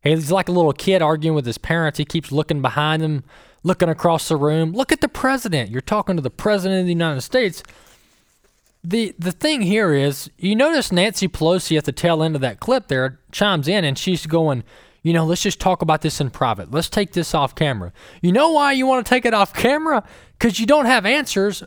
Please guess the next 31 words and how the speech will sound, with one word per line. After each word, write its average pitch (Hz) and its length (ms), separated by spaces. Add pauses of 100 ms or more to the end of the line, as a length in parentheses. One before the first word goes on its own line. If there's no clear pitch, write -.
for 208 200
the 196 100
argument 190 500
that 175 100
President 202 460
Trump 226 240
is 202 140
making, 233 360
and 147 120
that 208 240
is 165 240
we 170 120
need 220 160
a 214 60
border 254 400
wall. 123 400 (720)
We 214 160
need 208 240
a 214 140
border 233 400
wall. 254 480 (1300)
But 233 140
the 247 80
Democrats 240 680
don't 202 260
wanna 208 220
have 196 200
this 185 140
debate 175 400
in 147 140
public. 196 540